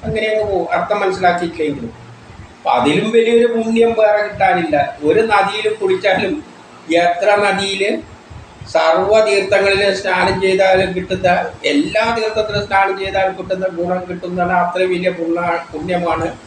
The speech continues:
ഈ ശാസ്ത്രതത്വം കൈമാറുന്നതിലൂടെ ലഭിക്കുക. ഇതിഹാസ പുരാണങ്ങൾ പഠിച്ച ഫലം ലഭിക്കും. ഇതിഹാസ പുരാണങ്ങളെല്ലാം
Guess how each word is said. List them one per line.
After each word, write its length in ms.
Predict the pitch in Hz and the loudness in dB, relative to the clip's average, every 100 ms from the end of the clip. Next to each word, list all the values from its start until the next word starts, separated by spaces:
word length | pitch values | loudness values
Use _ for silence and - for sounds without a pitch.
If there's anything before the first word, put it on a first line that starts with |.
| - - - - 165 | -20 -20 -20 -14 -6
ഈ 100 | 175 | -4
ശാസ്ത്രതത്വം 1040 | - - 156 - - - 190 175 160 - 165 | -4 0 0 2 0 0 0 2 0 0 -2
കൈമാറുന്നതിലൂടെ 960 | 160 151 156 156 151 151 151 147 147 185 - - - - | 0 0 -2 -4 -4 -4 -4 -6 -6 -8 -10 -20 -20 -6
ലഭിക്കുക. 480 | 127 135 120 - 98 - - - - - - - - - - - 131 | -4 -2 -4 -6 -10 -10 -16 -20 -20 -20 -18 -14 -14 -18 -20 -12 -6
ഇതിഹാസ 520 | 135 185 190 202 202 | 0 2 4 2 2
പുരാണങ്ങൾ 600 | 196 190 190 190 190 190 190 | 2 2 2 2 2 0 0
പഠിച്ച 340 | 190 180 - 196 | 2 0 0 0
ഫലം 280 | 185 185 180 185 | 2 4 2 0
ലഭിക്കും. 360 | 170 170 - 170 | -4 -6 -6 -8
ഇതിഹാസ 480 | - 156 185 190 196 | -6 -4 0 2 2
പുരാണങ്ങളെല്ലാം 1160 | 208 190 190 196 196 202 196 180 - - 208 | 2 2 0 0 -2 -2 -2 -2 -8 -6 0